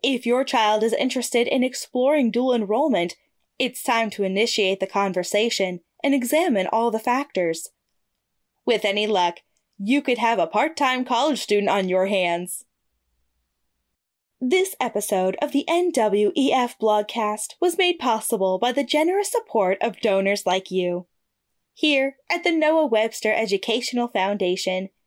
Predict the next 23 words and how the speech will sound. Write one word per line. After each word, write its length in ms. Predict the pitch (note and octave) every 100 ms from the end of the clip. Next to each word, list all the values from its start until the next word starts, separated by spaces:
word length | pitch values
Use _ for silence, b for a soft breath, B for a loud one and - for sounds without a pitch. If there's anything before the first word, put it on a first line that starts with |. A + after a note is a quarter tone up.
| _ -
we 180 | F#3 A3+
want 260 | G3+ G3+ G3+
to 80 |
make 180 | G#3+ G3+
it 100 | A3 -
easier 420 | B3+ B3+ B3+ B3+
for 120 | B3+
you 440 | C4+ C4 D#4+ B3 A3
to 160 | C4
engage 540 | B3+ C4 C4 C#4 D4 A#3+
with 160 | A3
your 160 | F#3+ F3
local 280 | F#3+ A3 C#4+
government 560 | G3+ F#3+ F#3 F3+ F3 -
and 160 | A#3+
school 300 | A3+ - F3
system, 540 | F3 F3+ - F#3+ F3+ F3 _ -
whether 340 | C#4+ C#4+ A#3+
you're 280 | A#3 G3+ F#3
a 40 |
parent, 600 | F#3 C#4 F4+ G#3 D#3+ - - _ _
educator, 760 | D4 B3+ D#4 D4+ C#4+ C#4 C4+ - _
legislator, 920 | - C4+ C#4 A#3 B3 B3 A3 G#3 G#3